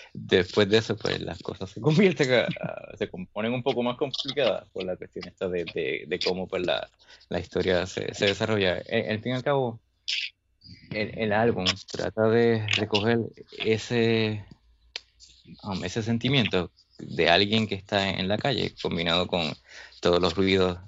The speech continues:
este, ambientales y de las personas y, y de lo que no, no es, no es algo pacífico como un bosque, está centrado en alguien que está en una ciudad tratando de, eh, procesar una experiencia que vivió en el bosque, pero, you know,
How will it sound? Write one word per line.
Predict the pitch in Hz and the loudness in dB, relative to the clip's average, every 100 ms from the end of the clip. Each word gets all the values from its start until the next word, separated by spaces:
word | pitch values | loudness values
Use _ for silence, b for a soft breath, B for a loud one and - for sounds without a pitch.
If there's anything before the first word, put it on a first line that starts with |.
| - | -16
este, | 85 _ 85 | -16 _ -4
ambientales | 82 78 - 123 131 123 120 | -2 -4 -2 2 4 4 2
y | 104 87 80 | 2 0 -2
de | - | -4
las | - | -4
personas | - - 139 127 120 110 95 | -8 2 4 6 4 2 0
y, | 82 78 73 | -2 -4 -8
y | |
de | 71 69 58 50 - B B B B | -4 -2 -2 -4 -8 B B B B
lo | - 82 | 0 0
que | 80 | 2
no, | 85 - 113 101 | 0 2 2 4
no | 113 | 4
es, | 127 | 4
no | 120 117 | 2 2
es | 120 | 2
algo | 123 123 | 2 0
pacífico | 117 123 - - 87 | -2 -4 -6 -6 -4
como | 95 101 | 0 0
un | 104 101 | 0 2
bosque, | 95 92 92 | 0 0 0
está | 92 - 101 110 117 110 - | 0 2 4 4 4 0 -2
centrado | 110 113 120 107 | -2 0 2 2
en | 98 | 0
alguien | 107 113 107 | -2 -4 -6
que | |
está | 101 107 | -4 -2
en | 107 | 0
una | 104 | -2
ciudad | 107 107 107 104 | 0 2 4 2
tratando | - - 87 90 | -6 -8 -6 -4
de, | 90 90 | -4 -4
eh, | 50 53 67 - b b b b b _ _ _ _ | -8 -10 -12 -12 b b b b b _ _ _ _
procesar | 107 95 98 104 92 95 - | 2 2 4 4 4 2 -6
una | - 98 98 | -4 0 0
experiencia | 98 101 95 95 92 | 2 2 2 2 2
que | 95 | 2
vivió | 98 98 | 4 4
en | 98 | 4
el | |
bosque, | 95 117 123 104 | 2 0 0 -4
pero, | - 82 82 - - | -2 -4 -4 -10 -8
you | |
know, | 120 104 | -8 -6